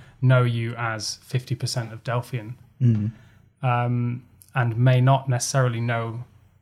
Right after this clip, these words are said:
Speaker 1: you as an artist or why you got into, why you entered the art world.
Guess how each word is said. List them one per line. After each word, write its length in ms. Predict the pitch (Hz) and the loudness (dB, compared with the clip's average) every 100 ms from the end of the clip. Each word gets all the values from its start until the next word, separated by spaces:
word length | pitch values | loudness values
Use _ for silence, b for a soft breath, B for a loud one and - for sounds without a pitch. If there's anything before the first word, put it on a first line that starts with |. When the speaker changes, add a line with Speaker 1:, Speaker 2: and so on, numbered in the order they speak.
| _ | _
Speaker 1:
you 440 | 113 117 113 117 117 | -6 -4 -4 -6 -6
as 180 | 120 117 | -6 -4
an 60 | |
artist 480 | 120 117 117 - - | -4 -4 -8 -12 -10
or 420 | 139 117 117 113 113 | -8 -6 -8 -10 -10
why 220 | 123 120 | -6 -4
you 160 | 117 113 | -4 -6
got 240 | 127 120 | -6 -4
into, 560 | 120 120 - 120 117 107 _ - | -4 -4 -6 -6 -6 -10 _ 2
why 120 | 139 | 4
you 120 | 127 | 6
entered 240 | 135 127 123 | 4 2 0
the 80 | |
art 180 | 123 120 | -2 -4
world. 300 | 110 117 135 | -8 -10 -12